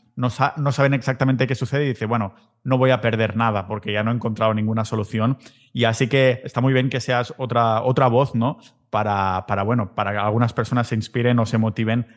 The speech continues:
a probarlo si todo lo que han probado ya no les ha funcionado y aunque esto se lo puedan mirar con una, unos ojos un poco escépticos, decir, "Hostia, pues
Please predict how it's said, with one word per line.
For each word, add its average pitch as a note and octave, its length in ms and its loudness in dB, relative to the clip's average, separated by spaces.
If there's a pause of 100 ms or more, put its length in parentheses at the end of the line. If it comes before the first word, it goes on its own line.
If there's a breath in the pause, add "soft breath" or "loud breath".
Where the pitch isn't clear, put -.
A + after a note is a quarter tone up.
a A2+ 120 -2
probarlo A#2 840 0
si - 540 -6
todo D3 140 4
lo D3 100 6
que B2+ 60 2
han C3 80 8
probado A#2+ 260 4
ya A#2+ 120 4
no A#2 120 2
les A2+ 140 -2
ha A2 100 2
funcionado A2+ 560 0
y A#2 80 2
aunque G#2+ 300 -2
esto A#2 460 -2
se - 140 -6
lo G#2+ 100 -2
puedan A#2 240 2
mirar A2+ 340 0
con A2+ 140 -6
una, A2+ 340 0
unos A#2+ 240 2
ojos B2+ 240 2
un C3 140 0
poco C3 560 0
escépticos, C3 760 -2 (300 soft breath)
decir, A#2 240 0
"Hostia, A#2 320 0
pues G#2 260 -8